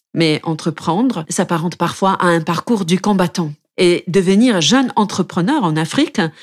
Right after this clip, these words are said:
est encore plus compliqué. Les obstacles sont de différentes natures. Un environnement des affaires peu favorable, des formalités administratives lourdes, un contexte politique parfois difficile,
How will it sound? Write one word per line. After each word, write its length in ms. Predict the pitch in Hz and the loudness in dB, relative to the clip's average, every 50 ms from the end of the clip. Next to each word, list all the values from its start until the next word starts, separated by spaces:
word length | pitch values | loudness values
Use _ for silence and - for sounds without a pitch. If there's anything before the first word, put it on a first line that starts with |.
| - - - _ - | -20 -20 -20 _ -4
est 240 | - 302 285 - - | -2 -2 -2 0 2
encore 320 | 190 165 147 - 151 - | 0 2 0 -2 -6 -8
plus 240 | - - - 180 151 | -10 -6 -4 -4 -4
compliqué. 640 | - - 165 151 - 175 165 - - 156 160 151 - _ _ _ - | -2 -4 -4 -4 -4 -8 -8 -8 -8 -8 -8 -10 -12 _ _ _ -4
Les 180 | - - - 151 | -2 0 0 0
obstacles 540 | 156 156 - - - 180 160 156 - 170 160 | -2 -4 -4 -4 -4 -4 -4 -4 -4 -4 -4
sont 240 | - - 165 156 | -2 -2 -2 0
de 120 | 156 147 165 | 0 0 0
différentes 540 | 156 156 175 - - 196 185 220 254 165 175 | 0 0 -2 0 0 2 2 2 0 0 0
natures. 580 | 190 175 - - - 233 254 320 330 277 208 - - - - - - - - | -2 -2 -2 -2 0 0 0 2 2 0 -2 -2 -8 -14 -14 -12 -10 -4 0
Un 140 | 220 208 190 | 2 2 2
environnement 480 | 175 156 180 165 170 160 160 160 156 | 2 0 0 0 0 0 0 0 0
des 200 | 151 156 151 156 | 2 0 0 0
affaires 360 | 165 156 - - 156 147 - | -2 -2 -2 -2 -4 -4 -6
peu 240 | - _ - 208 196 | -4 _ 0 2 2
favorable, 1000 | 190 - 214 196 185 208 208 208 208 208 214 240 254 285 277 233 196 156 139 160 | 2 0 -2 0 2 2 2 2 2 2 2 2 0 0 0 0 0 0 0 0
des 140 | 151 180 175 | 0 -2 0
formalités 560 | - 175 147 151 151 147 147 147 - 156 143 | 0 -2 -2 0 -2 -2 -4 -4 -4 -4 -4
administratives 720 | 143 139 156 156 160 151 - - - 147 147 - 165 143 151 | -2 -2 -2 -2 -2 -2 -4 -6 -8 -8 -6 -6 -6 -2 0
lourdes, 420 | 170 196 226 262 262 208 190 180 - - - - - - - - | 0 2 2 2 0 0 -2 -4 -4 -8 -12 -12 -14 -14 -4 0
un 140 | 226 254 254 | 2 2 4
contexte 640 | 247 277 269 - 330 339 330 - - - - 180 | 4 2 2 2 0 -2 -4 -6 -8 -4 -4 -4
politique 500 | - - 185 160 170 147 - - - - | -2 0 -2 -2 -2 -4 -6 -8 -8 -10
parfois 640 | - - 156 - - - 170 160 156 156 147 135 127 160 - | -10 -10 -10 -10 -8 -4 -2 -2 0 0 -2 -4 -6 -8 -8
difficile, 800 | 147 147 185 202 - 190 147 - - - 151 165 214 233 240 | -4 -4 -2 -2 -2 -2 -4 -2 -4 -4 -4 -2 -2 -4 -6